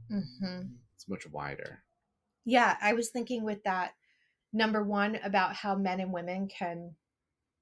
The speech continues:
Speaker 1: take on some of, like, the opposite sex's, um, particular gifts. So for, you know, men becoming more gentle,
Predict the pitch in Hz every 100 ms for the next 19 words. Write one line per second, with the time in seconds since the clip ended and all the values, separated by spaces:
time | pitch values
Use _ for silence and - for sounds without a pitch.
0 | _ _ - - 196 190 170 180 - 175
1 | 175 170 _ _ - 185 185 170 151 180
2 | 180 170 175 - - 170 - - 160 165
3 | - _ _ _ - 185 170 - 196 -
4 | 190 196 170 160 160 156 208 247 - -
5 | - _ _ - 196 175 - 165 160 165
6 | _ _ _ _ _ 208 202 185 185 170
7 | 180 175 175 185 175 190 196 196 233 233
8 | - 180 156 202